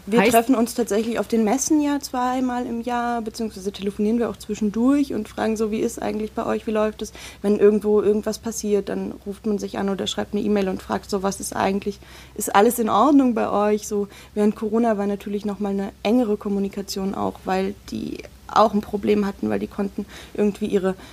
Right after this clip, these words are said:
Speaker 1: äh, Produzenten nicht bezahlen, weil die, äh, Läden nicht die Ware abgenommen haben, bla, bla, bla. Ähm, also da gibt es schon, diese Branche ist einfach noch sehr klein. Mm, ich glaube, es gibt, ich habe irgendwelche Zahlen, zweitausendachtzehn wurde, glaube ich, berechnet, dass der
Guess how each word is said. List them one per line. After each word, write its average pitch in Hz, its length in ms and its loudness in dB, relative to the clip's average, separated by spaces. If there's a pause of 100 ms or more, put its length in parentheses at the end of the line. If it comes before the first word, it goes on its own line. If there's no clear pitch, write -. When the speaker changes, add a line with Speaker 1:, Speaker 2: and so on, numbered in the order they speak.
(120)
Speaker 1:
äh, 196 140 0
Produzenten 226 640 2
nicht 214 180 -2
bezahlen, 208 460 -2
weil 208 240 0
die, 220 420 -4 (260)
äh, - 80 -2
Läden 220 400 4
nicht 202 200 -2
die 208 100 -4
Ware 220 280 0
abgenommen 190 500 -4
haben, 190 200 -4
bla, 202 200 -4
bla, 202 180 -4
bla. 220 300 0 (360)
Ähm, 214 220 2
also 196 180 -2
da 196 100 2
gibt 196 200 -4
es 208 120 -4
schon, 214 260 2 (200)
diese 208 160 2
Branche 202 300 4
ist 226 100 -2
einfach - 240 0
noch 214 140 -2
sehr 202 180 -2
klein. 175 480 -4 (460)
Mm, 208 300 2 (160)
ich - 100 -12
glaube, 190 260 0
es 185 140 -6
gibt, - 320 -6 (200)
ich - 100 -16
habe - 100 -10 (100)
irgendwelche 214 420 0
Zahlen, 233 320 2
zweitausendachtzehn 220 720 -2
wurde, 208 140 2
glaube 214 180 4
ich, 208 80 -4
berechnet, 208 420 -4
dass 202 160 -2
der 196 200 -2